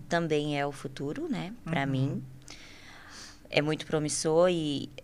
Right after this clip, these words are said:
Speaker 1: ah, como nós temos uma característica muito forte de inovação, enquanto houver inovação, eu acredito que a gente vai estar dentro do mercado.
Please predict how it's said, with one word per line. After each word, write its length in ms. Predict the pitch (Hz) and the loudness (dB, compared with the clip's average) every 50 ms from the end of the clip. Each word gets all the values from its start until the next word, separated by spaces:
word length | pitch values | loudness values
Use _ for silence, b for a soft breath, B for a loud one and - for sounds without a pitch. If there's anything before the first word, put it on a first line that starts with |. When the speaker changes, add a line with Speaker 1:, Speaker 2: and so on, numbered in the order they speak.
| - - | -4 -2
Speaker 1:
ah, 220 | 156 143 139 139 - | -2 -2 -2 -4 -4
como 220 | - 170 165 175 196 | -2 0 0 2 2
nós 160 | 202 196 196 | 0 0 0
temos 400 | - 180 175 170 165 - - - - | 0 -2 -2 -2 -2 -4 -6 -4 -2
uma 140 | 160 151 | -2 0
característica 680 | 143 143 151 151 143 - - 151 147 151 147 - - 156 | 0 0 -2 -2 -2 -2 -4 -4 0 0 0 0 0 -2
muito 260 | 151 151 165 - - | -2 -4 -4 -6 2
forte 400 | - 175 165 180 - - - 170 151 | 6 8 8 8 6 2 -2 -2 0
de 120 | 147 151 | 0 0
inovação, 680 | 147 147 147 139 139 139 - - 165 160 175 190 196 196 - - - - - B B B B B B B | 0 0 0 0 -2 -2 0 2 6 6 6 6 4 -2 -10 -18 -20 -20 -20 B B B B B B B
enquanto 440 | - 151 156 - - 165 185 208 - | -4 -4 0 2 2 2 4 4 4
houver 420 | 233 233 226 196 185 175 165 170 170 | 4 4 4 6 6 8 8 6 6
inovação, 680 | 160 160 156 147 151 151 - - - 151 156 165 180 | 4 0 -2 -2 -2 -4 -4 -2 -2 0 0 0 0
eu 60 | 175 | 0
acredito 540 | 160 151 - - 156 143 147 147 - - - | -2 -2 -4 -4 -4 -4 -4 -6 -8 -8 -6
que 100 | - 156 | -4 -4
a 40 | 156 | -4
gente 360 | 143 147 143 143 135 - - | -2 -4 -4 -4 -4 -4 -4
vai 240 | 147 147 143 135 143 | -2 -2 -2 -2 -2
estar 220 | 143 131 - - | -2 -4 -6 -6
dentro 340 | 139 139 131 131 131 131 131 | -6 -4 -2 -2 -2 -2 -4
do 100 | - 139 | -4 -2
mercado. 680 | 135 135 131 131 131 - 127 123 123 - - 151 165 | -2 -2 -2 -4 -4 -2 0 0 0 0 -2 -4 -8